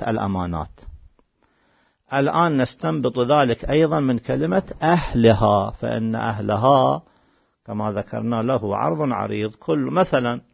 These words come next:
"إن الله يأمركم أن تؤدوا الأمانات إلى أهلها". مدير المدرسة إذا أراد أن يسافر عليه أن يسلم أمانة الإدارة لمن؟ ل-، لخليفة كفؤ،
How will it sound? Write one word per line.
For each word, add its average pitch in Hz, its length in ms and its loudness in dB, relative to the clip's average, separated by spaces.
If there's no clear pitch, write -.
"إن 135 160 -4
الله 139 480 4
يأمركم 123 720 -2
أن 117 140 -4
تؤدوا 127 420 -2
الأمانات 117 600 -2
إلى 123 140 -2
أهلها". 107 440 -2
مدير 143 560 4
المدرسة 117 680 2
إذا 143 240 6
أراد 147 560 8
أن 151 220 4
يسافر 127 600 4
عليه 143 460 2
أن 131 60 0
يسلم 143 520 2
أمانة 151 580 4
الإدارة 123 640 8
لمن؟ 120 500 6
ل-، 104 500 0
لخليفة 139 760 6
كفؤ، 110 560 0